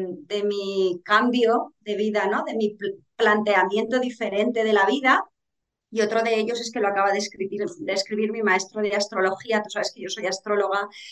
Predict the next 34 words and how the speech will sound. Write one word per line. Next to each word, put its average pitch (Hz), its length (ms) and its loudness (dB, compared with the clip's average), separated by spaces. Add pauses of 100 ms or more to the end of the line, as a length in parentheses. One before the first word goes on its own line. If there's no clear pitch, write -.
(140)
y 214 80 -2
el 202 120 2
mundo 202 220 0
de 202 100 2
la 202 80 4
astrología 196 800 0
que 202 120 -2
me, 190 180 -4
que 185 100 -6
me 180 120 2
vuelve 175 340 2
loca, 156 320 -2
¿no? 294 140 -4 (160)
La 196 140 2
astrología 185 600 0
humanista. 190 640 2 (380)
Entonces, 226 1000 2
eh, 196 420 0
te 185 100 2
lo 180 60 2
voy 160 120 4
a 175 80 6
recomendar. 175 480 4
Se 240 100 -4
llama 214 160 2
La 196 80 2
alquimia 214 400 0
de 208 120 6
la 196 120 4
personalidad 190 720 0
y 214 60 0
es 214 100 -4
de 185 260 -4
Joseph 185 300 -2